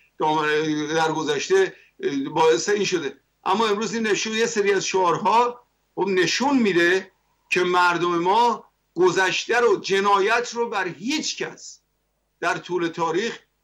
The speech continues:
نمیبخشن. هیچ مردمی جنایتی رو که در طول تاریخ براشون رفته تا امروز نبخشیدن، یعنی نه فراموش می‌کنن نه میبخشن. به محض اینکه در هر جامعه‌ای هم فوران اجتماعی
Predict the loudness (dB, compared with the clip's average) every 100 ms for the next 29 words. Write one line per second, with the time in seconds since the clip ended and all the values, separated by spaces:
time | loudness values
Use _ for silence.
0 | -12 -4 -2 -2 -2 -4 -8 -14 -18 _
1 | _ _ _ _ _ -4 -2 -2 -2 2
2 | 2 2 -2 -2 -2 -4 -8 _ -2 0
3 | 2 0 -2 -2 -6 -2 -2 -2 -6 -6
4 | -2 -2 -2 -2 -2 -2 -2 -2 -2 -4
5 | -4 -2 -2 -4 -14 _ -2 0 0 -2
6 | -4 -4 _ _ -6 0 2 2 0 -2
7 | -4 -6 -10 _ _ -6 -4 -2 -2 -2
8 | -2 0 0 0 -6 -4 -2 -2 0 0
9 | 0 0 -2 -2 -6 -2 0 2 4 2
10 | 2 -6 -6 -6 -2 0 -2 -2 -2 0
11 | 2 2 2 -2 -2 -6 _ _ _ -6
12 | 2 4 4 2 0 -2 -4 -2 0 2
13 | 0 -4